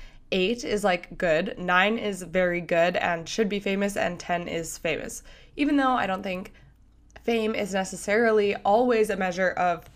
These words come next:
talent. I've, I mean, of course it is. All the singers that sing are good,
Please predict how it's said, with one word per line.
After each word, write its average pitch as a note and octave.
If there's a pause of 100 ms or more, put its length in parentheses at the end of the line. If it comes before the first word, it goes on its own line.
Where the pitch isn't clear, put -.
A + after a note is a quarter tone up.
talent. F#3+ (120)
I've, F#3 (180)
I F3+
mean, F3
of -
course E3
it D#3+
is. F#3
All E3+ (200)
the F3
singers E3
that -
sing F3
are E3 (120)
good, F3